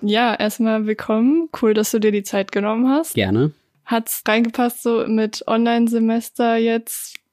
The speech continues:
Speaker 2: Ja,
Speaker 1: und
Speaker 2: auf jeden
Speaker 1: Arbeit?
Speaker 2: Fall. Ja, also wir hatten Glück, dass wir einen guten Dozenten haben, der es online sehr gut durchgesetzt hat und das war schon echt gut.
Speaker 1: Ja, ich meine, das ist ja schon irgendwie speziell dann in einem Studium, wo man eigentlich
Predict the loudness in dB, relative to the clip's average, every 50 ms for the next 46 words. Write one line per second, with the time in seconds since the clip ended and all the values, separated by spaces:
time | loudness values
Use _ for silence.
0 | _ -4 0 0 2 2 2 2 2 2 2 0 2 2 0 0 0 -2 -2 -4
1 | -4 -4 -6 -10 -12 _ _ _ -8 -4 -2 -2 -2 -2 -4 _ -6 -4 -2 0
2 | 0 0 0 0 2 2 2 2 2 2 2 2 2 0 0 -2 -2 -2 -2 0
3 | 0 -2 -2 -2 -2 -2 -2 -2 0 0 0 0 0 0 0 0 0 -2 -2 -4
4 | -4 -4 -2 0 0 0 -2 -2 -4 -6 -4 -4 -4 -4 -2 -4 -4 -2 -2 -4
5 | -4 -4 -2 -4 -4 -4 -6 -10 -10 -8 -6 -6 -4 -4 -4 -6 -6 -8 -8 -6
6 | -6 -6 -6 -10 -10 -2 0 2 2 2 2 2 0 2 2 0 0 -2 -4 -4
7 | -2 -2 -2 -2 -2 -2 -2 -2 -2 -2 0 0 0 0 0 0 0 0 0 0
8 | 0 -2 -4 -6 -20 _ _ _ -16 -14 -10 -4 -4 -4 -4 -2 -2 0 2 4
9 | 4 4 2 2 2 2 2 0 -2 -4 -8 -14 -18 _ _ _ -2 0 2 2
10 | 2 0 0 0 2 4 4 4 4 2 2 0 0 0 0 0 0 0 0 -2
11 | -2 -4 -4 -10 -14